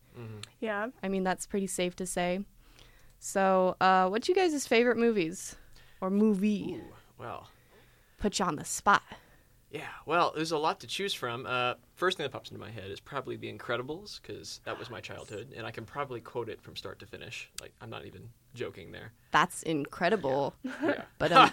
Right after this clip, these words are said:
Speaker 3: psst.
Speaker 1: I see what you did there.
Speaker 3: A, yeah.
Speaker 2: Uh, I probably, Wes Craven's Scream. Kind of a weird <laughs> choice. I
Speaker 3: Yeah.
Speaker 2: love horror movies.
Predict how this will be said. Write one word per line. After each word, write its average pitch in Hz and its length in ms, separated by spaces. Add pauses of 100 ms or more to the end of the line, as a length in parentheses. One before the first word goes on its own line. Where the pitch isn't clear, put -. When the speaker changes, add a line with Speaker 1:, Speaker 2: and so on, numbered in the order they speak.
Speaker 3:
psst. - 340 (160)
Speaker 1:
I - 40
see 143 100
what 123 60
you - 60
did 131 120
there. - 100 (120)
Speaker 3:
A, 156 720
yeah. - 340 (220)
Speaker 2:
Uh, 247 400
I 240 100
probably, 226 540
Wes 208 320
Craven's 220 420
Scream. 202 640
Kind 254 180
of 202 60
a - 20
weird 185 260
<laughs> - 220
choice. 294 560
I - 100
Speaker 3:
Yeah. 175 260
Speaker 2:
love 226 80
horror 233 160
movies. 202 480